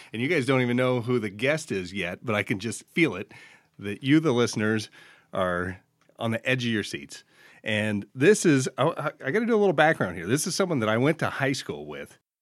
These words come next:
Now, granted, we're a couple years apart, but we were both, uh, Tigard High grads, me, ninety-five, this, uh, honorable representative that's joining us today, ninety-seven, a big peanut butter lover.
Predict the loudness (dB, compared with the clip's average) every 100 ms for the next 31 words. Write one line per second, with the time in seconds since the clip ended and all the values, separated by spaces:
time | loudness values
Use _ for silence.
0 | _ -6 -4 2 2 4 2 2 0 0
1 | 2 0 0 2 2 0 _ _ _ _
2 | -4 -2 0 0 0 2 2 2 0 2
3 | 2 2 2 2 2 2 0 0 0 -2
4 | -2 0 0 0 0 -4 -12 -12 -2 0
5 | 2 2 2 0 -2 -4 -2 0 2 0
6 | -2 _ _ _ -2 0 -2 -6 -4 0
7 | 0 0 2 4 4 2 2 -2 -20 -4
8 | -2 0 2 2 4 2 2 -4 -20 _
9 | _ -20 -12 -8 -6 -6 2 4 6 4
10 | 2 0 0 2 0 0 -4 0 2 0
11 | -2 -8 -10 _ _ _ _ _ -6 -4
12 | 2 4 4 2 0 2 4 4 4 4
13 | 6 4 4 4